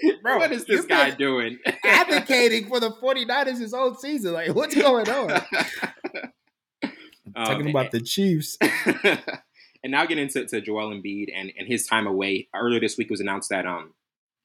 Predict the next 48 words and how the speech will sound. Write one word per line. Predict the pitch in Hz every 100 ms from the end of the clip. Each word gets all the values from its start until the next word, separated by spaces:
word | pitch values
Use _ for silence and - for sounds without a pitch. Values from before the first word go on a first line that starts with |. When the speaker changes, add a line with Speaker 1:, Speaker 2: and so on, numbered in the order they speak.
| -
Speaker 2:
he's | 127
undergoing | 110 98 98 95
a |
procedure | 101 92 101
to | 98 92
address | - 92 - _ _
a | 101
meniscus | 107 - 98
injury. | 101 92 95 104 98 92 _ _ -
He's | 101
expected | - 113 95
to | 110
miss | 98
an | 98
extended | 82 - - 117 107
period, | 104 101 90
but | 95 92
a | 90
more | 95 104
precise | 101 110 98 -
timeline | 104 95 90
is, | 85 -
isn't | 95 92
expected | - 87 95 90 87 _ -
until | - 98
the | 90
doctors | 92 92 90 -
kinda | 92
complete | 92 85 98
the | 92
procedure. | 82 - 101 95 90
But | 95 82 - _ _ _ _ -
it, | -
it's | 143 -
so | - 165 196
tough | - 156 151
with | 131 -
him | 127 127
in | 110
Philly | 123 117 117
because | 104 - 110 92 - - _ _ _ _ _
he | -
was | 208 214
just | 175 139
looking | 139 135
incredible, | 110 95 - 113 113 117 120 - _
M | 123 120
V | 117